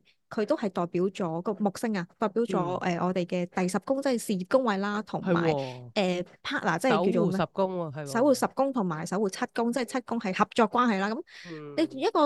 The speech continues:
Speaker 1: 如果係你返工，最緊要都係同上司打好關係，同同事打好關係，同合作所有嘅嘢都係 all 非常之順利噉樣嘅。噉呢個係
Speaker 2: 即係呢個有利人際關係嘅。
Speaker 1: 我，係有利人際關係嘅星，嘅，嘅，嘅，嘅擇時嚟。
Speaker 2: 喂，但係原來已-，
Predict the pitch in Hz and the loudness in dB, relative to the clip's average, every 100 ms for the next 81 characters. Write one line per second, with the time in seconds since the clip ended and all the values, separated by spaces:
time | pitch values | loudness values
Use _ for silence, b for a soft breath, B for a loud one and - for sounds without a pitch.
0 | - - 208 277 269 247 285 294 302 277 | 2 2 4 6 4 4 2 2 2 2
1 | 226 226 254 233 254 - 196 190 175 165 | 4 4 4 2 0 -2 -4 -4 -6 -4
2 | 165 165 175 226 196 202 285 220 - 208 | -4 -6 -4 0 0 0 2 0 2 2
3 | 240 240 196 175 175 170 190 185 196 202 | 4 4 2 0 -4 -4 -2 0 0 0
4 | 233 220 175 - - - 175 185 185 226 | 0 0 -2 -6 -8 -2 -2 -2 -2 0
5 | 196 175 165 214 185 - 214 214 - 220 | 0 0 2 4 4 4 2 2 -2 -12
6 | - 269 185 220 - 180 175 170 175 180 | 0 0 2 -2 0 0 0 0 -2 -2
7 | 165 170 - _ 254 311 226 - - 330 | -2 -6 -10 _ -4 -2 -2 -2 -2 -2
8 | 302 247 196 156 170 190 175 170 143 135 | -4 0 0 -2 -6 -6 -6 -6 -8 -10
9 | 156 175 175 185 196 185 131 - 254 240 | -8 -6 -6 -8 -8 -10 -8 -4 2 4
10 | 214 233 269 240 185 220 220 - - 208 | 6 6 6 6 4 0 -2 -2 -2 -4
11 | 185 180 165 180 202 185 190 - 196 190 | -2 -2 -2 -2 -2 -2 -4 -2 -2 0
12 | 185 180 175 - - 202 165 - - 160 | 0 -2 -6 -8 -6 -4 -4 -6 -10 -10
13 | 180 - _ _ _ _ 143 139 _ b | -10 -14 _ _ _ _ -20 -20 _ b
14 | b - 330 302 269 247 170 165 165 | b -10 -4 -4 -2 -4 -4 -4 -4